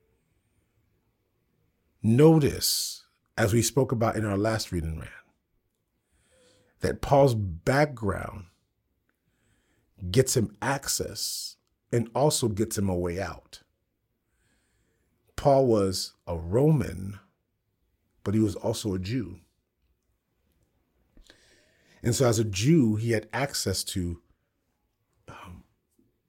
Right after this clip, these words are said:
a culture and a people because he knew them well. He was part of that culture. Remember, he spoke in Hebrew. It gave him access.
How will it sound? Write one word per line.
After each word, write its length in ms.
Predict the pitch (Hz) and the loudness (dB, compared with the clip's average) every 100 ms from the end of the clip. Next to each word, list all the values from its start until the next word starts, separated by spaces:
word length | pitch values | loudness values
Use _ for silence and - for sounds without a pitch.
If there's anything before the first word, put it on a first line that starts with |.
| _ _ _ - | _ _ _ -10
a 80 | |
culture 500 | - - 120 131 - | -6 0 2 2 2
and 100 | 120 | 2
a 60 | 95 | 0
people 500 | - 139 131 - - | -2 -4 -4 -10 -10
because 220 | 104 98 92 | -8 -6 -4
he 100 | 92 | -4
knew 240 | 98 123 | -2 -2
them 220 | 104 90 | -4 -6
well. 260 | 78 80 78 | -8 -10 -10
He 80 | 107 | -6
was 180 | 101 - | -6 -6
part 380 | _ - 113 | _ -4 -2
of 180 | 98 123 | 0 -2
that 200 | 104 - | -6 -8
culture. 460 | - - - - - _ _ _ _ _ _ _ _ _ | -12 -14 -16 -18 -20 _ _ _ _ _ _ _ _ _
Remember, 200 | 127 107 | 0 0
he 140 | 101 | 0
spoke 380 | 98 - 110 - | -2 0 -2 -4
in 100 | 85 | -6
Hebrew. 360 | 98 107 - - | -6 -6 -8 -12
It 140 | 98 | -6
gave 180 | 120 113 | -2 -2
him 200 | 117 - | -4 -6
access. 840 | 123 117 - - - - - - | -6 -6 -4 -6 -8 -14 -14 -16